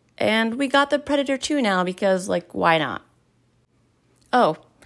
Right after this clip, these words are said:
and we haven't even gotten to Bigfoot yet because, yeah, that's apparently also a thing here because at this point, why wouldn't it be? But let's get back to those blue orbs before we wrap up part one. And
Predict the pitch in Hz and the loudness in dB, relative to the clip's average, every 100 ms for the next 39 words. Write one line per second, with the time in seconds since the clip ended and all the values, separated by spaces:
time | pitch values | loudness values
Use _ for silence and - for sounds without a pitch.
0 | - - 254 311 392 427 392 254 226 220 | -20 -6 0 0 2 0 0 2 4 2
1 | 208 160 202 - 175 107 151 - 185 214 | -2 -2 -2 0 -2 0 -2 -2 -4 -4
2 | 196 190 156 131 - _ _ 254 285 - | 0 2 2 0 -10 _ _ 0 0 0
3 | 277 247 240 214 190 190 175 175 170 165 | 2 2 2 2 0 2 0 0 -2 -4
4 | - 170 170 165 - _ 247 247 269 254 | -2 -2 -2 -2 -8 _ -10 -4 -4 -4
5 | - _ _ _ _ _ - 285 302 - | -12 _ _ _ _ _ -6 0 0 0
6 | 285 269 - - _ 156 160 170 175 147 | 2 0 -2 -10 _ 0 2 4 2 0
7 | 143 131 139 147 165 190 _ _ - _ | -2 -6 -8 -10 -12 -20 _ _ -20 _
8 | _ _ _ _ _ _ _ - 247 - | _ _ _ _ _ _ _ 0 0 0
9 | - - - _ 285 359 - 427 262 254 | -12 -20 -20 _ -4 -4 -2 2 4 2
10 | 254 226 220 185 190 226 - 190 185 170 | 0 -2 -2 -2 0 0 2 4 2 0
11 | 170 170 180 170 165 160 151 160 151 - | -6 -4 0 0 2 0 0 -2 -8 -6
12 | 143 - 139 - - _ _ - 196 196 | -6 -6 -10 -12 -16 _ _ -2 0 0